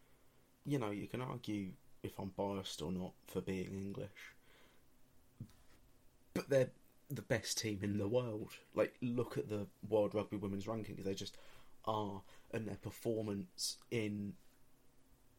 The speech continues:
the previous weeks, like, it, I, I can't see anyone else. I don't know. I don't know. It'll,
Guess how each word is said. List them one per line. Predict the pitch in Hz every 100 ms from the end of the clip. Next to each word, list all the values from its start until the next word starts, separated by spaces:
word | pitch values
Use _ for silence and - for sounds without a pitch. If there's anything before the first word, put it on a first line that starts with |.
| - -
the | 110
previous | - 110 98 98 -
weeks, | 113 110 92 - - - - - - - - - - - - - - - - - - -
like, | 107 110 - - - - - - - - - - - 131 -
it, | 127 - - - -
I, | 131 120
I | 117
can't | 127 101
see | - 104 92
anyone | 101 98 104
else. | 104 98 - - - - - - - - - - - - - - - - - - - - - - 127
I |
don't | 123 -
know. | 143 - -
I | 180
don't | 196 -
know. | 107 101 -
It'll, | 123 120 -